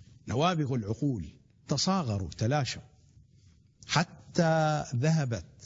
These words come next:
عظمتهم. وأي عظمة تقف أمام عظمة نخاطبها في دعاء السحر الشريف: "اللهم إني أسألك من عظمتك بأعظمها"؟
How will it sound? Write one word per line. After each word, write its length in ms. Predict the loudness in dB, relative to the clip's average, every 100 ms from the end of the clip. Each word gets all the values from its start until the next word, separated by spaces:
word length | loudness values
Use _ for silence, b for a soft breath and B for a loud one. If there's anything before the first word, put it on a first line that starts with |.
| -20 -4
عظمتهم. 600 | -2 0 -2 -4 -10 -12 -16 B B 0
وأي 360 | 2 4 4 2
عظمة 800 | 2 2 2 0 0 -2 -2 -10 -20 -20 -20 _ _ _ _ _ _ -2
تقف 380 | 0 2 0 0
أمام 480 | 0 2 2 2 0
عظمة 800 | 0 0 0 0 0 0 0 -4 -14 -20 _ _ _ _ -6
نخاطبها 1000 | -2 2 2 2 0 2 2 0 0 -8 -20 -20 _ _ _ -20 _ _ -20 _ _ _ _ _ _ _ _ -20 -20 -20 -20 _
في 160 | -2 0
دعاء 640 | 2 2 2 -2 -12 -20 _ _ _ _ _ _ -4
السحر 480 | 0 0 0 0 -2
الشريف: 640 | -2 0 0 0 -4 -12 -20 _ _ _ _ _ _ _ _ _ 2
"اللهم 500 | 4 4 2 2 2
إني 520 | 2 2 2 0 0
أسألك 520 | -2 0 -2 -2 -2
من 380 | 0 2 0 0
عظمتك 800 | -2 0 0 0 -2 -4 -6 -4
بأعظمها"؟ 840 | -4 -2 -2 -2 0 -2 -2 -6